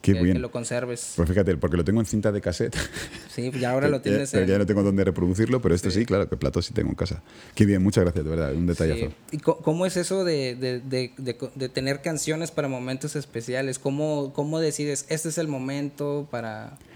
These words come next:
Speaker 2: o
Speaker 1: Me
Speaker 2: simplemente llega?
Speaker 1: Es que me gusta que, que hagas la pregunta, pero yo creo que no, vamos, yo en mi caso,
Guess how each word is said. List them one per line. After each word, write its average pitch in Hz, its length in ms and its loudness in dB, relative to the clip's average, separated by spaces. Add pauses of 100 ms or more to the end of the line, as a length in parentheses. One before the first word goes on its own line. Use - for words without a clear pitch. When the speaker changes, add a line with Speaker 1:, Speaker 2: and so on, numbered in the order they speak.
(140)
Speaker 2:
o 123 120 0
Speaker 1:
Me - 60 4
Speaker 2:
simplemente 135 420 0
llega? 120 280 -4
Speaker 1:
Es - 80 4
que 139 100 6
me 113 80 6
gusta 113 240 4
que, 90 220 2 (100)
que - 80 2
hagas 110 180 4
la 101 120 2
pregunta, 101 440 0 (1300)
pero 92 200 6
yo 104 180 2
creo 135 320 4
que 101 380 2
no, 98 360 2 (160)
vamos, 71 280 0 (100)
yo 92 120 4
en 95 60 4
mi 87 120 2
caso, - 280 -2